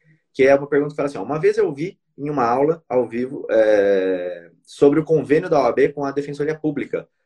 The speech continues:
Como faço para implementar?" Pessoal, isso aí é uma coisa que tem, só falando rapidinho pra vocês, porque eu acho que é legal você trabalhar como dativo, tem várias sacadas, você pode pegar como dativo,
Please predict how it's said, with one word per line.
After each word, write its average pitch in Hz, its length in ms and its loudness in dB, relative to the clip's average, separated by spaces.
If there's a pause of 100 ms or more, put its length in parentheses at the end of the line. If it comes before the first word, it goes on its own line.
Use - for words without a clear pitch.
(100)
Como 160 180 -4
faço 156 300 -2
para 151 140 -2
implementar?" 143 840 -4 (800)
Pessoal, 160 300 2
isso 143 120 2
aí 170 120 4
é 185 60 -2
uma 190 120 -6
coisa 175 180 -2
que - 80 -20
tem, 165 300 0
só 170 140 -4
falando 160 180 -2
rapidinho 143 280 -4
pra 135 80 0
vocês, 156 240 0
porque - 120 -2
eu 147 60 4
acho 143 80 -6
que 160 60 4
é 147 40 4
legal 143 260 2
você 156 160 -4
trabalhar 120 340 0
como 117 180 -14
dativo, 160 520 -2
tem 131 140 -6
várias 131 240 -4
sacadas, 127 420 -4
você - 100 -16
pode 113 200 -2
pegar 110 280 0
como 98 180 -20
dativo, 156 420 0